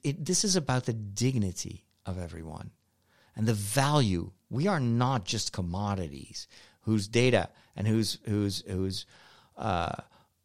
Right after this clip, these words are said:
um, illnesses and struggles you can just use to make more money off of us. I really hope over time that a lot of these big platforms will go open source.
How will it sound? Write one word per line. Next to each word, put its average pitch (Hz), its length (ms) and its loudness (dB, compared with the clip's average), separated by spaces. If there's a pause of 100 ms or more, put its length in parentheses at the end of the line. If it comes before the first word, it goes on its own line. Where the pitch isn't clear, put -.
um, - 320 -10 (680)
illnesses 113 840 4
and 98 200 -6
struggles 147 680 2
you 107 60 -2
can 98 140 -6
just 98 280 -8
use 131 360 2
to - 100 -2
make 104 260 -2
more 92 160 0
money 127 400 0
off 85 160 -6
of 80 160 -12
us. - 340 -12 (1700)
I 165 140 0
really 120 500 2
hope 85 360 -6 (500)
over 95 300 0
time - 400 -8 (440)
that 92 100 -8
a - 40 -4
lot 101 300 0
of 98 100 -6
these 101 200 -2
big 98 200 -2
platforms 98 560 -6
will 107 240 2
go 90 240 0
open 95 280 -8
source. - 440 -10